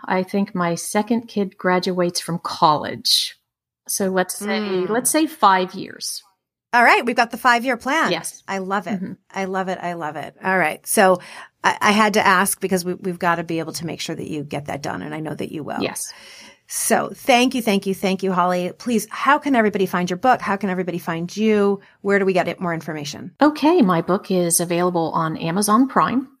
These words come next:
Speaker 1: Sunrises and Sunsets, Final Affairs Forged with Flair, Finesse, and Functionality. And, uh, it's, uh, available there. It's also available on my website at the W W W dot latter, L A T T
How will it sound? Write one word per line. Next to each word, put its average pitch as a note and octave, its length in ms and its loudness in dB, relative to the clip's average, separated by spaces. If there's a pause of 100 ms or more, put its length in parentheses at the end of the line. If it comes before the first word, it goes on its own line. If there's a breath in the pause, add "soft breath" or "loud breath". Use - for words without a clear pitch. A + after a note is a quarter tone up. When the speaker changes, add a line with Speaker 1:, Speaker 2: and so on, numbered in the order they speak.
Speaker 1:
Sunrises E3+ 680 -4
and E3 180 -2
Sunsets, A3+ 680 2
Final G#3 440 0
Affairs F3+ 480 2
Forged F3 480 0
with D#3 160 -6
Flair, G#3 260 4
Finesse, F3+ 380 0
and E3+ 120 -2
Functionality. F3 840 2 (760 loud breath)
And, E3 500 -2
uh, D#3+ 260 -4
it's, - 320 -4
uh, D#3 320 -4 (220)
available E3 560 0
there. G#3 360 2
It's - 180 -4
also A#3 260 2
available A3+ 600 2 (120)
on F3+ 140 2
my E3+ 180 2
website A#3 600 2 (340 loud breath)
at E3+ 220 -4
the E3 480 -2 (220)
W F#3+ 240 2
W F#3 240 2
W A3+ 260 4
dot B3 300 0 (120)
latter, G3+ 720 2
L F#3 140 0
A F#3 80 0
T G#3 220 -2
T G#3 200 -2